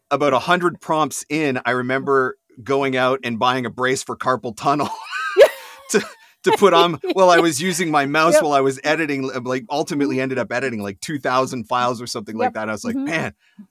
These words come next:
Speaker 1: I don't know if this telephony genre is for me." I was like,
Speaker 2: Yeah.
Speaker 1: "This, this is a lot of work." But, but that
Speaker 2: Yep.
Speaker 1: brings us to another question then, which, which you
Speaker 2: Mm-hmm.
Speaker 1: touched on a little bit, which, you know, different types of
Speaker 2: Mm-hmm.
Speaker 1: systems.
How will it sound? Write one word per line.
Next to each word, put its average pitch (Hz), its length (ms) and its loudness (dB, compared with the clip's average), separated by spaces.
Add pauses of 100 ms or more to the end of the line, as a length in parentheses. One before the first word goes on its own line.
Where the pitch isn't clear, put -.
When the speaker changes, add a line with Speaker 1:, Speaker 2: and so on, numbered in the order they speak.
Speaker 1:
I 196 80 -4
don't 240 100 0
know 147 100 0
if 110 80 -14
this 151 140 -6
telephony 160 460 -4
genre 123 320 -2
is - 100 -8
for 127 140 -10
me." 196 200 0
I 151 80 0
was - 140 -4
like, 247 180 -4
Speaker 2:
Yeah. 311 140 4 (320)
Speaker 1:
"This, - 260 -4 (720)
this 226 200 2
is 208 80 -2
a 190 80 4
lot 147 180 4
of 131 80 0
work." 196 240 4 (140)
But, 180 240 0
but 147 160 0
that 226 140 2
Speaker 2:
Yep. 233 60 -2
Speaker 1:
brings 214 220 2
us 190 120 0
to 190 120 0
another 165 220 0
question 208 420 -4
then, 143 160 -4
which, 139 220 -6
which 135 160 -6
you 226 60 -6
Speaker 2:
Mm-hmm. 135 220 -10
Speaker 1:
touched 220 200 -6
on 127 140 -2
a - 20 -6
little 113 180 -4
bit, 113 240 -6
which, 123 240 -8
you 135 100 -10
know, 120 120 -8
different 135 340 -6
types - 320 -8
of 101 80 -18
Speaker 2:
Mm-hmm. - 180 -6
Speaker 1:
systems. 98 520 -6